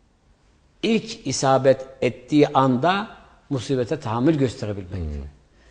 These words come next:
Speaker 1: Yani ona sabır zaten tahammül ettim, etmek demektir. Kolay değildir. Yani şimdi siz eğer feryadı figan etmiyorsanız, bağırıp çağırmıyorsanız, Allah'a isyan etmiyorsanız,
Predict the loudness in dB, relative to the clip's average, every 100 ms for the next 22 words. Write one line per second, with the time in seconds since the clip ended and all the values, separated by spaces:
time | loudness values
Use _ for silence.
0 | _ _ _ -2 0 0 -2 0 0 -2
1 | -12 -6 0 2 4 4 2 -2 2 4
2 | 6 4 2 -6 -8 -12 -12 -10 -10 -8
3 | -10 -10 -20 -20 -20 _ _ _ _ 2
4 | 4 8 6 6 -2 -8 -10 -6 -2 -2
5 | 0 0 0 -10 -20 -20 -20 -20 _ 0
6 | 4 4 2 -6 -20 -20 -4 0 4 4
7 | 4 -2 -2 0 0 -2 -2 -4 -2 -4
8 | -4 -4 0 0 -2 -6 -2 0 2 2
9 | 0 -2 -4 -6 -16 -20 -20 -4 0 2
10 | 2 0 -4 -4 -4 -2 -2 -2 -2 -2
11 | 0 -2 -2 -4